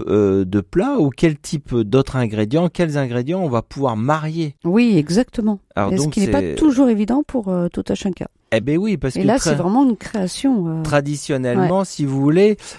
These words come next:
Speaker 1: c'est un peu le chef, justement, euh, généralement, trouve les accords,
Speaker 2: Exactement.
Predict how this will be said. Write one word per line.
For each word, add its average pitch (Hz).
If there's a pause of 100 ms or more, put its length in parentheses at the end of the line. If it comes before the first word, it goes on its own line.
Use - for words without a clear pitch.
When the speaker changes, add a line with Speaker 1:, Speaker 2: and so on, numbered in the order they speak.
Speaker 1:
c'est -
un 113
peu 165
le 107
chef, 175
justement, 135
euh, 98
généralement, 110
trouve 180
les 110
accords, 165
Speaker 2:
Exactement. 254